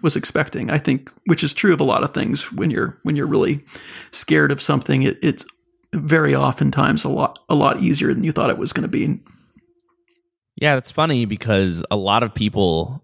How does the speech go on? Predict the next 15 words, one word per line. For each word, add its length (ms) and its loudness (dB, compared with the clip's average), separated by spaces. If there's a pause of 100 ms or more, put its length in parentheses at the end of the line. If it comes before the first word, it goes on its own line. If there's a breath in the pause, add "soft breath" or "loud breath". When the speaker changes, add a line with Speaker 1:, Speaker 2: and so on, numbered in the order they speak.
Speaker 2:
I 60 2
mean, 120 4
you 60 4
said 220 2
you 80 2
didn't 160 4
really 200 4
start 280 -2
worrying 320 0
about 160 -6
that 140 -6
stuff 200 -2
until 400 0 (240)
it 60 4
was 500 0